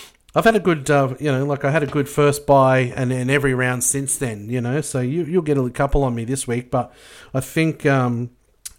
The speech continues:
you know, next week with my numbers, I could well, it could, it could be a tough week, you know.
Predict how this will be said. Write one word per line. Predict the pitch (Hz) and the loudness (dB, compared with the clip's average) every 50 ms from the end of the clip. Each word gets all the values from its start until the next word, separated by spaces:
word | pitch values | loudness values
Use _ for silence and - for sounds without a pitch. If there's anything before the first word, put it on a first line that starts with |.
| _ - - - - _ _ - | _ -20 -20 -20 -20 _ _ 0
you | - 143 | 4 4
know, | 139 135 131 123 - - | 4 4 2 0 -2 -4
next | 123 135 147 156 151 - - | -2 0 0 0 0 0 0
week | 151 143 135 139 - - - | 2 2 0 0 -6 -10 -4
with | 131 139 139 139 - | 0 0 0 0 0
my | 135 131 123 110 | 0 2 2 2
numbers, | 113 117 135 139 127 117 110 123 127 - - | 2 2 2 2 2 2 0 0 -2 -4 -6
I | - - 123 123 123 117 | -4 -2 -2 -2 -2 -4
could | - - 160 151 139 127 | -4 0 0 0 0 2
well, | 135 127 127 120 123 113 113 107 - - - _ _ _ - | 2 2 4 4 2 2 -2 -4 -8 -14 -20 _ _ _ -6
it | 135 127 127 | -6 -6 -4
could, | - 135 131 | -4 -4 0
it | 139 135 - | 0 -2 0
could | - 143 131 | -2 -4 -2
be | 131 120 | -2 -2
a | 117 | -2
tough | - - 143 123 - - - | 0 0 0 0 0 0 0
week, | 135 127 117 - - - _ _ _ _ _ _ _ _ _ - | 0 0 0 -4 -12 -20 _ _ _ _ _ _ _ _ _ -4
you | - 127 | -2 -2
know. | 120 120 120 131 151 | 0 0 0 -2 -2